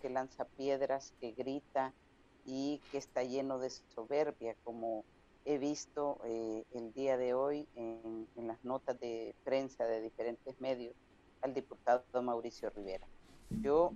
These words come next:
afortunadamente, no tengo el privilegio de conocerlo, porque me daría mucha vergüenza decir que cuento dentro de mis conocidos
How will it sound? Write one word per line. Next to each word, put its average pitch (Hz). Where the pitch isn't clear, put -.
afortunadamente, 139
no -
tengo 127
el 123
privilegio 120
de 117
conocerlo, 113
porque 165
me 135
daría 127
mucha 143
vergüenza 110
decir 139
que 135
cuento 151
dentro 120
de 120
mis 117
conocidos 110